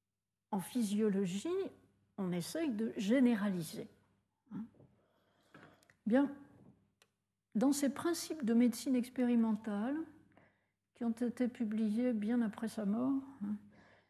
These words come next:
dans ses principes de médecine expérimentale, on, on, il a publié, euh, l'introduction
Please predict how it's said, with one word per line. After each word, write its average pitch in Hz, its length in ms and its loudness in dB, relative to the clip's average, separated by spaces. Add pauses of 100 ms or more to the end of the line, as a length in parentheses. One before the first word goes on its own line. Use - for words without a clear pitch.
(340)
dans 233 140 4
ses 269 160 0
principes 285 520 0
de 240 120 4
médecine 240 360 4
expérimentale, 226 800 2
on, 226 200 4 (180)
on, 220 340 2
il 233 140 4
a 240 60 2
publié, 240 760 0 (140)
euh, 202 280 -4 (140)
l'introduction 269 960 2